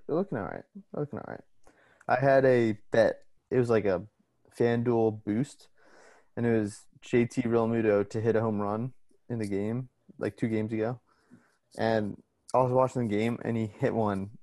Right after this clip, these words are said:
and it was this, it was inches away. It hit the gate. It hit, like, the little mini fence thing, right?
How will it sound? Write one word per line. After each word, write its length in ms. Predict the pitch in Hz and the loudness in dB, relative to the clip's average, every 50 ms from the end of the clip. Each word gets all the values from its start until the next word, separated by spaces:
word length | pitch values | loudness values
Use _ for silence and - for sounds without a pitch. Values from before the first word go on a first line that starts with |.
| - - - | -20 -10 -8
and 140 | 117 113 113 | -4 -2 -2
it 20 | |
was 180 | 113 110 104 92 - | -2 -4 -4 -6 -8
this, 420 | 113 120 120 123 131 127 120 - - - | -8 -6 0 2 2 2 2 -2 -8 -2
it 60 | - | 0
was 180 | 135 127 117 - - | 2 2 2 0 0
inches 420 | 123 131 135 127 - 135 131 123 | 0 0 0 0 0 -2 0 0
away. 520 | 127 107 104 107 104 104 101 101 107 113 - - | 0 0 0 2 2 2 0 -2 -4 -8 -8 -8
It 100 | 131 117 | 0 2
hit 160 | 135 120 - | 2 2 2
the 80 | 127 120 110 - - | -2 -4 -4 -8 -4
gate. 300 | - 120 113 107 101 - _ - | -2 0 0 0 -2 -6 _ -8
It 80 | 120 | -2
hit, 180 | 127 131 110 - | -2 -2 0 2
like, 220 | 123 117 110 - | 0 0 0 0
the 80 | - 107 | -2 -2
little 560 | 107 113 120 113 113 107 104 104 107 110 _ _ _ _ _ _ _ _ _ _ _ _ _ _ | 0 0 0 0 0 0 0 -2 -6 -8 _ _ _ _ _ _ _ _ _ _ _ _ _ _
mini 320 | - 127 127 120 117 113 113 | -4 -2 -2 0 -2 -2 -4
fence 380 | - - 107 98 104 104 - | -4 -4 -4 -4 -4 -6 -10
thing, 340 | - - 98 92 90 87 98 - _ _ _ _ _ _ - | -6 -6 -4 -4 -4 -8 -10 -14 _ _ _ _ _ _ -6
right? 320 | - 101 104 104 - - | -2 0 0 0 -2 -6